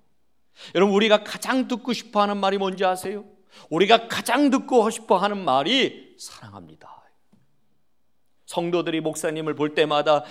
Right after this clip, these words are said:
"목사님, 사랑합니다." 얼마나 행복해요. 목사님이 성도들을 볼 때마다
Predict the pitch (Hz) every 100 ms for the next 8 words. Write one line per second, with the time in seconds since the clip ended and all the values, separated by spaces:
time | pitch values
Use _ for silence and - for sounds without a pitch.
0 | - 156 156 180 175 175 - 202 196 185
1 | 180 165 - - - _ _ _ _ _
2 | - 190 220 214 190 196 - - - _
3 | _ _ - 165 165 196 190 196 190 180
4 | 220 233 220 196 185 208 208 190 175 175
5 | 180 185